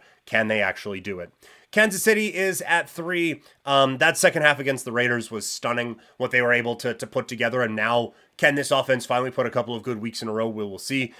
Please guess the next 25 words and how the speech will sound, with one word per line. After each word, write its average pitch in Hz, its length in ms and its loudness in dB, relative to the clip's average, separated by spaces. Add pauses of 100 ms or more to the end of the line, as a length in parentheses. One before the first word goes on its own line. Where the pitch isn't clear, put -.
(220)
At 170 160 0
two, 240 340 2
it 185 160 0
is, 170 680 -2
uh, 143 220 2
San 156 240 0
Francisco. 143 600 2 (240)
I 175 160 2
think 175 200 2
they're 165 100 6
playing 147 280 4
better 127 180 6
football 147 460 2
than 147 160 -2
anyone 139 320 0
right 135 180 2
now 131 440 -2
i-, 139 40 -10
in 135 260 -4
the 127 80 -4
league. 127 360 -6 (320)
Um, 101 540 0 (340)
I 123 140 2
just, 123 400 -2
I, 123 340 0